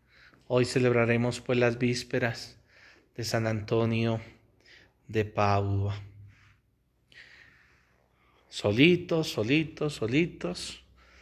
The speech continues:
Tendremos la Santa Misa online para todos ustedes. Ya nos volvemos a conectar para que envíen sus intenciones.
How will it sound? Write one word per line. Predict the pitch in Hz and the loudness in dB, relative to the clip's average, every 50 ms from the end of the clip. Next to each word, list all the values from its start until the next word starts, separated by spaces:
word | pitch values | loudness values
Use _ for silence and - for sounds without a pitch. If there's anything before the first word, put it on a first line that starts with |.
| _ _ _ | _ _ _
Tendremos | - 113 113 117 113 123 123 120 | -10 -6 -2 2 2 2 4 4
la | 123 123 117 | 4 4 2
Santa | 113 - 123 117 117 117 - 123 | 2 2 0 0 0 0 -2 0
Misa | 123 120 120 120 117 - - - 117 117 113 - - - - - | 2 2 2 2 0 -2 -2 -2 -2 -2 -2 -6 -10 -18 -20 -12
online | - 113 107 107 110 113 127 135 139 147 156 156 156 151 - - - - - - - - - - - - - | -8 -6 -4 -2 2 4 6 6 6 6 4 0 -2 -6 -10 -16 -20 -20 -20 -20 -20 -20 -20 -20 -20 -16 -8
para | - 113 113 110 - | -6 -4 -4 -4 -2
todos | - 113 120 117 113 | 0 2 2 2 2
ustedes. | 120 110 - - - 160 170 180 180 185 - - - - - - - - - - - - - - - - | -2 -4 -2 2 4 4 4 4 2 0 -6 -8 -12 -14 -16 -18 -20 -20 -20 -20 -20 -20 -20 -16 -2 4
Ya | 127 123 123 | 6 6 6
nos | 131 131 135 | 6 4 4
volvemos | 131 131 127 120 117 123 123 123 120 120 - | 4 4 2 4 4 2 4 2 2 0 -2
a | 131 123 | -2 -2
conectar | - 123 120 113 110 110 - - 127 127 127 - | -2 -2 -2 -2 -4 -2 2 4 4 4 4 4
para | - 131 123 120 117 | 2 4 4 2 0
que | - - - 117 110 110 113 - - - - - - - - - - - - - - - - - | -2 -2 0 0 0 0 -2 -6 -12 -18 -20 -20 -20 -20 -20 -20 -20 -20 -20 -20 -20 -18 -12 -6
envíen | 113 113 117 113 117 117 123 123 123 123 | -4 -2 0 2 4 4 4 4 4 2
sus | 117 113 - - 123 113 107 - - - - - | 0 -2 -2 -2 -2 -2 0 -2 -4 -4 -6 -6
intenciones. | 120 113 110 - - 117 110 110 107 - - 143 160 151 143 139 139 147 151 - - - - - | -6 -6 -4 -4 -2 -2 -2 -2 -2 2 6 6 6 6 6 2 0 -2 -4 -8 -10 -14 -14 -16